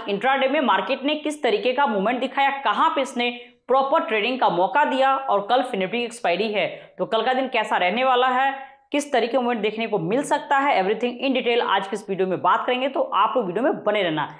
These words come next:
सबसे पहले बात करना चाहूंगी Nifty के बारे में। आपको दोस्तों बोलना चाहूंगी, मैंने प्रीवियस वीडियो में क्लियरली कहा था कि यदि Nifty ट्वेंटी टू थाउजेंड फिफ्टी के ऊपर कंटिन्यू सस्टेन करता है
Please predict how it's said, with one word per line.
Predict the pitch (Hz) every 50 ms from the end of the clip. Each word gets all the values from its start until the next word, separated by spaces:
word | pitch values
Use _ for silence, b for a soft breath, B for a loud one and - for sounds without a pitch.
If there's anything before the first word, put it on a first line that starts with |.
| B B B B B
सबसे | - - - 302 302 302 349
पहले | 294 339 320 320 320
बात | - 220 233 247 254
करना | 277 254 254
चाहूंगी | 254 254 262 262 277 302 269
Nifty | 220 202 202 - - 233
के | 226 262
बारे | 247 196 147 147 160
में। | 180 202 190 147 - - B B B B B B B B B B
आपको | - 190 220 - - 320
दोस्तों | 285 330 302 320 370 311
बोलना | 277 269 254 277 294
चाहूंगी, | 285 302 277 262 254 285
मैंने | 311 269 262 262 277 285
प्रीवियस | 285 254 247 269 269 233
वीडियो | 226 240 226 262
में | 269 285
क्लियरली | 277 269 226 208 202 208 262 254
कहा | 254 226 202 196
था | 196 196 220 233
कि | - 233 226 196 214
यदि | 202 226 330 381
Nifty | 320 247 160 - - 220 170 165 - - - - -
ट्वेंटी | 214 240 269 285
टू | 269 311 320
थाउजेंड | 320 302 311 320 320
फिफ्टी | 320 - 240 196 - - 285 247
के | 247 302
ऊपर | - - 220 214 - 240 185 180 -
कंटिन्यू | - 208 202 226 233 311 320
सस्टेन | - 277 262 262 - 254 254 240
करता | 247 220 202 202 - 226 214 214 214
है | 247 285 247 170 143 - - -